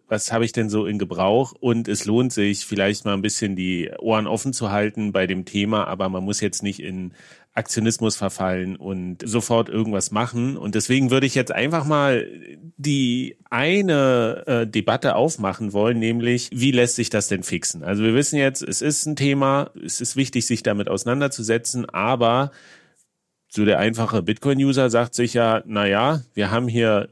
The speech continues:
eine Art von Kryptographie, die funktioniert bisher. Da machen wir doch jetzt eine Postquantenkryptographie drauf.“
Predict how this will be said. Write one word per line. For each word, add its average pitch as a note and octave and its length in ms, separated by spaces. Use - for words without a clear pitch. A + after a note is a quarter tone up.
eine A2+ 220
Art A2+ 180
von A2+ 200
Kryptographie, G#2 680
die G2+ 120
funktioniert G#2 560
bisher. A#2 500
Da - 80
machen B2 220
wir C#3 100
doch C#3 160
jetzt D3 300
eine D3+ 280
Postquantenkryptographie G#2 1400
drauf.“ A2+ 540